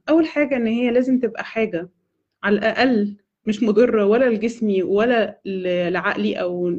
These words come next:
ليا نفسيًا أو جسمانيًا، وإن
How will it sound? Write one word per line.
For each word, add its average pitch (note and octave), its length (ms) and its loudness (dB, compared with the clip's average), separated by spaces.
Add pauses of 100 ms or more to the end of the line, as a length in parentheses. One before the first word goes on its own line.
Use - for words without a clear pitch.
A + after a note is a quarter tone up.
(160)
ليا G3+ 160 2
نفسيًا G3 520 -2
أو F#3 480 -4 (180)
جسمانيًا، G3 460 2 (460)
وإن A#3 100 -6